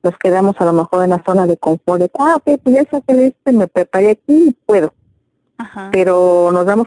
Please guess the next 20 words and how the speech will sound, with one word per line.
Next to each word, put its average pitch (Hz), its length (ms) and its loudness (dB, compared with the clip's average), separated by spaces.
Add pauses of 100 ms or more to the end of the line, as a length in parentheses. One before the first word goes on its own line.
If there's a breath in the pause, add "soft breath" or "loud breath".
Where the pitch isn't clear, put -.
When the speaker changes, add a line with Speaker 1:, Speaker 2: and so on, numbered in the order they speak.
Speaker 1:
cuenta 226 300 -2
que 185 200 -2
hay 214 140 2
mucho 220 480 0
más 208 240 0 (180)
que 226 80 0
en 214 60 2
algún 220 240 2
momento 226 400 0
nos 185 140 -4
puede, 214 500 0 (400)
pues, 175 160 -2
dar 208 160 0
un 233 100 2
giro, 247 380 0
¿no? 220 140 -2
Completo - 520 -4
a 180 40 0
nuestra 180 280 -4
vida. 226 300 0